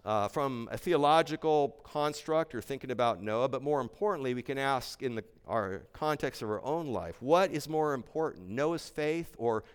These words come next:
Noah's reverence? What's more important for you, your faith or your reverence? Well,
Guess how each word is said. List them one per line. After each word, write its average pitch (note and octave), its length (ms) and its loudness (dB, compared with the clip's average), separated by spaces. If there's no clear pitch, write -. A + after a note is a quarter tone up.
Noah's A#2 420 0
reverence? F#2+ 760 -6
What's E3 320 2
more F3+ 260 0
important D3+ 400 -4
for - 120 -14
you, D#3+ 180 -2
your C3+ 300 0
faith C#3 420 -2
or B2+ 360 0
your A2 200 -2
reverence? G#2 720 -4
Well, D#3 220 4